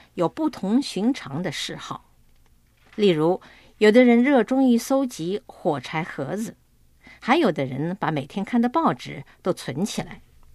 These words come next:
下面这个例子里说的那个人就是对报纸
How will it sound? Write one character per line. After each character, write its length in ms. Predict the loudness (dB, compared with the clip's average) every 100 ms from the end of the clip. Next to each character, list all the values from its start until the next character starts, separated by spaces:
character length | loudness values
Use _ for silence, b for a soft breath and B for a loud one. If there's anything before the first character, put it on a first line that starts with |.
| -20 -20 -20 b b b
下 220 | 2 4
面 140 | 2
这 100 | 0
个 80 | -6
例 160 | -6 -8
子 140 | -8
里 100 | -10
说 220 | -6 -4
的 100 | -4
那 100 | -6
个 120 | -6
人 280 | -6 -6 -10 b b
就 100 | -6
是 140 | -6 -2
对 160 | -4
报 280 | -2 -4 -4
纸 320 | -6 -12 -14